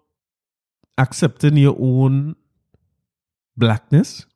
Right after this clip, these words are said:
I can't remember the damn books about that. It's so murky in my mind. Both of them were good books. I know the Shook Ones, he was talking about anxiety and his own issues and so on. And one of the books, he went a lot into his own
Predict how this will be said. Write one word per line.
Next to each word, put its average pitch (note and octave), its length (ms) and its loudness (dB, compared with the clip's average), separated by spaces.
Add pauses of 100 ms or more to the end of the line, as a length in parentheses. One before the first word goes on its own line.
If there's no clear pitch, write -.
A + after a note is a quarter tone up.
(160)
I F3 80 -6
can't A3 180 -8
remember B2+ 260 -4
the B2+ 60 -8
damn A2+ 320 -2
books A2 200 -4
about F#2+ 280 -2
that. C3 120 4
It's A#2+ 120 0
so D3+ 120 2
murky B2+ 360 2
in A#2+ 100 0
my A#2 140 2
mind. G#2+ 280 -2
Both G3 180 4
of A3+ 60 2
them G#3 120 2
were F#3+ 120 2
good C3+ 280 2
books. - 320 -18 (480)
I A#2+ 80 0
know D#3+ 120 2
the F#3+ 100 0
Shook F3+ 300 -4
Ones, C3+ 220 2
he D#3+ 60 4
was C3 140 2
talking A#2+ 220 0
about B2 240 0
anxiety G#2 640 -2
and A2+ 80 2
his G#2 140 0
own A2+ 180 2
issues G#2 320 -2
and G#2+ 140 0
so B2 120 -2
on. C3 100 2
And G#2 140 -2
one C3+ 140 2
of D#3+ 80 2
the D3+ 60 2
books, A#2+ 260 -2
he D3 60 0
went A2+ 380 0
a A2 80 2
lot A2 280 0
into A2+ 240 -4
his A2 160 0
own A2+ 260 -2